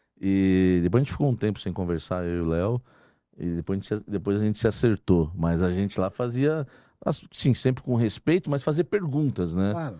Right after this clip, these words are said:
Speaker 1: Que hoje em
Speaker 2: Tem
Speaker 1: dia,
Speaker 2: perguntas que tinha que
Speaker 1: hoje
Speaker 2: ter
Speaker 1: em
Speaker 2: que ser
Speaker 1: dia, é,
Speaker 2: feitas,
Speaker 1: hoje em
Speaker 2: né?
Speaker 1: dia o nível tá, tá muito ruim, claro, difícil, não, chato ficar criticando, mas eu peguei uma época muito boa,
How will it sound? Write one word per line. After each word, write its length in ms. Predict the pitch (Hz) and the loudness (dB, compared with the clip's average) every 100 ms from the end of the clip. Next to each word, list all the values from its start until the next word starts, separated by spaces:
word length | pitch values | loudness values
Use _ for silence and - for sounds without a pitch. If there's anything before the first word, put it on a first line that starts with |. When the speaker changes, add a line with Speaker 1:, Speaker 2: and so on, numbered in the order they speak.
| - _ | -20 _
Speaker 1:
Que 100 | - | -2
hoje 140 | 104 113 | 0 2
em 40 | 113 | 0
Speaker 2:
Tem 100 | 104 | 2
Speaker 1:
dia, 120 | 139 | 2
Speaker 2:
perguntas 340 | 143 294 285 - | 2 -2 -4 -4
que 100 | 226 | -6
tinha 220 | - 262 | -2 2
que 60 | |
Speaker 1:
hoje 160 | 120 135 | 4 4
Speaker 2:
ter 40 | |
Speaker 1:
em 40 | 143 | 4
Speaker 2:
que 60 | |
ser 120 | 113 120 | 2 2
Speaker 1:
dia, 80 | 147 | 2
é, 40 | |
Speaker 2:
feitas, 240 | 156 127 | 2 2
Speaker 1:
hoje 200 | 117 139 | 0 0
em 20 | 160 | 0
Speaker 2:
né? 60 | |
Speaker 1:
dia 120 | 139 | 2
o 40 | 175 | 2
nível 280 | 151 170 156 | 2 2 0
tá, 140 | 147 131 | -2 -2
tá 100 | 131 | -4
muito 360 | 127 131 165 147 | -2 -2 0 0
ruim, 280 | 117 131 101 | 2 2 0
claro, 220 | 117 110 | -2 -6
difícil, 380 | 101 135 - 107 | -6 -8 -4 -2
não, 380 | 104 95 85 82 | -2 -2 -4 -6
chato 260 | - 123 | 0 -2
ficar 160 | - 107 | 0 -4
criticando, 540 | - 98 90 110 117 | -4 -6 -4 0 0
mas 420 | 131 143 127 110 - _ _ _ - | 0 0 -2 -4 -10 _ _ _ -4
eu 120 | 95 | 2
peguei 240 | 104 92 | 4 4
uma 260 | 123 135 120 | 4 2 0
época 280 | 131 - 135 | -2 0 2
muito 360 | 117 139 175 | 4 4 6
boa, 400 | 135 92 80 73 | 6 6 2 -2